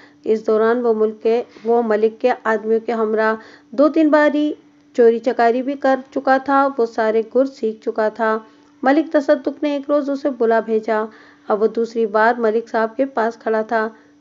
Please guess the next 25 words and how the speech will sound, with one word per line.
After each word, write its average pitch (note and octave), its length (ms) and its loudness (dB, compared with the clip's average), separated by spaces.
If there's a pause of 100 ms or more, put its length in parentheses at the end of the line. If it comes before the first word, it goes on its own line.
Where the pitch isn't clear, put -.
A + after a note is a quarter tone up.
(240)
"जी C#4+ 100 2
मलिक C#4 360 0
साहब," C#4+ 400 0 (180)
तवक्कुल G#3+ 340 -2
ने A3 160 0
नजरें A3+ 360 -2
झुकाए G#3+ 340 -2
हुए G#3+ 200 0
पूछा, A3 440 -4 (560)
"अपना C#4 240 2
इंतकाम C#4+ 580 -2
याद A#3+ 300 2
है A#3+ 180 -2
या D4+ 140 -2
भूल A#3 240 -4
चुके A3+ 280 -4
हो?" A3 360 -4 (500)
"मलिक G#3+ 260 -2
साहब, A#3+ 420 -2 (300)
ये C#4+ 80 -2
कोई D#4 160 0
भूलने A#3+ 360 0
वाली D4 240 2
बात C#4+ 300 0
है? D4+ 280 -2